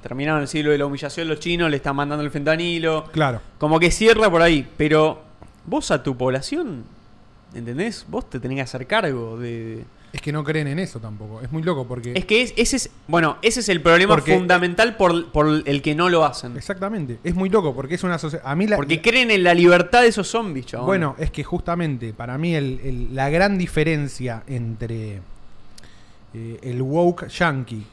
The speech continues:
Speaker 2: y el progresismo, ponele, argentino, es que
Speaker 1: Sí.
Speaker 2: los progres argentinos creen que si alguien está así, alguien, el Estado tiene que hacer algo.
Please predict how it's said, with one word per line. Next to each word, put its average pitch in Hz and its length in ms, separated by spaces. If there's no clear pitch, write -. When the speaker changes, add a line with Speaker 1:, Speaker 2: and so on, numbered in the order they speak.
Speaker 2:
y 127 80
el 123 100
progresismo, 127 720
ponele, 143 260
argentino, 139 760
es - 160
que 139 160
Speaker 1:
Sí. 135 60
Speaker 2:
los 123 120
progres - 380
argentinos 156 580
creen 160 300
que 120 100
si - 140
alguien 190 220
está 151 220
así, 185 360
alguien, 196 500
el 160 120
Estado 214 220
tiene 180 120
que 170 60
hacer 202 180
algo. 135 280